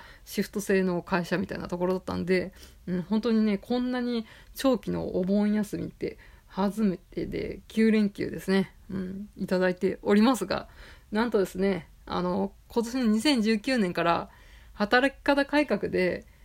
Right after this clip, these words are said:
なんか強制的に有給五日間取らないと、その企業が罰金取られるよみたいな、そういう制度始まったじゃないですか。うん、それですね。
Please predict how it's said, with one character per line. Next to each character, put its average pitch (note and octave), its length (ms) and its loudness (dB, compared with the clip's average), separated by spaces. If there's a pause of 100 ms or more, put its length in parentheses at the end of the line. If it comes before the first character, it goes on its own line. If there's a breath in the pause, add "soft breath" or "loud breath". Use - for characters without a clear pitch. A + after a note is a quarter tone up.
な G3 140 2
ん G3+ 40 -2
か - 100 -20
強 C#4+ 220 2
制 D4 220 0
的 C#4+ 160 -6
に A#3 180 2
有 B3 200 -2
給 C4 180 -2
五 A#3 160 -6
日 C4 120 -2
間 E3+ 200 0
取 F3+ 160 2
ら G3 60 2
な F#3 100 0
い E3+ 60 -6
と、 F3 340 -2 (200 soft breath)
そ - 40 -4
の G#3 80 2
企 B3 220 -4
業 A3+ 100 4
が D#3+ 140 -4
罰 D#3+ 220 -2
金 G#3 260 2
取 G#3 120 0
ら G#3 60 2
れ G#3+ 80 2
る G3 100 0
よ E3+ 120 -2
み G3 80 -6
た - 80 -8
い - 20 -8
な、 - 160 -12 (260 soft breath)
そ B3+ 180 4
う C4 40 4
い C4 60 2
う C4 80 -2
制 C4+ 180 2
度 D#3+ 60 2
始 G3 200 0
ま G3+ 100 4
っ G#3 40 -6
た G#3+ 100 -2
じ F#3 80 0
ゃ D#3+ 40 -4
な D#3+ 60 -10
い - 20 -10
で C#3+ 60 -16
す - 40 -20
か。 - 220 -12 (840)
う G3 120 -10
ん、 D#3+ 40 -12
そ - 160 2
れ B3 220 4
で A#3+ 120 2
す - 140 -8
ね。 - 160 -14